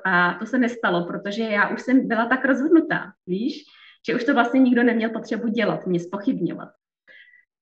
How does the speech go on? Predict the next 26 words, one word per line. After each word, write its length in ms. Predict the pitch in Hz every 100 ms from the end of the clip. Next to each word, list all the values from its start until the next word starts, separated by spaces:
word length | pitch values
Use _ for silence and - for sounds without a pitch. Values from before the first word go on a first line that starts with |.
| _ 233
No 340 | 240 262 254
a 120 | 214 254 - - - -
takže 200 | 220 294
když 140 | 330
ze 80 | 330
mě 140 | 359
spadlo 420 | - - 254 302
tohle 220 | 214 226 220
břímě 640 | 247 262 302 285 - -
toho, 280 | 220 233 254
že 120 | 240
vlastně 380 | 202 196 - 208
se 140 | -
musím 380 | 233 208 - 254
někam 280 | 208 202 196
jako 180 | 190 185
rozhodnout 480 | 175 202 196 196 208
něco 240 | 185 175
udělat 360 | 160 175 175 233
a 40 |
jestli 260 | 175 170 190
budu 180 | 175
nebo 220 | 196 175 185
nebudu 360 | 185 226 233
bojovat 420 | 160 147 151 170
a 100 | -